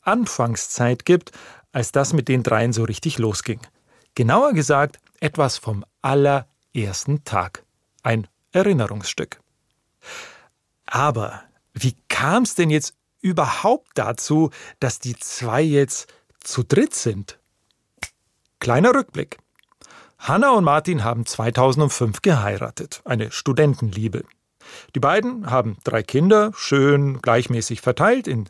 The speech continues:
ziemlich gleichen Abständen. Das jüngste Kind ist die Tochter, geboren zweitausendzwölf. Und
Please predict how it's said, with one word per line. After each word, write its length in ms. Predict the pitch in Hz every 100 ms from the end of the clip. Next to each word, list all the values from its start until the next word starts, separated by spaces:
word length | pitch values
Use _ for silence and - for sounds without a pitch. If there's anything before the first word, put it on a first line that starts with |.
| -
ziemlich 360 | - 104 101 -
gleichen 280 | 117 110 135
Abständen. 580 | 196 - 185 170 190 - - - - -
Das 160 | 113 -
jüngste 300 | 139 - 120
Kind 300 | 170 190 135
ist 120 | -
die 80 | 113
Tochter, 480 | 143 160 - 151 -
geboren 460 | - 120 107 117 123 _
zweitausendzwölf. 960 | - 101 95 104 101 190 - 120 120 - - - -
Und 180 | 160 143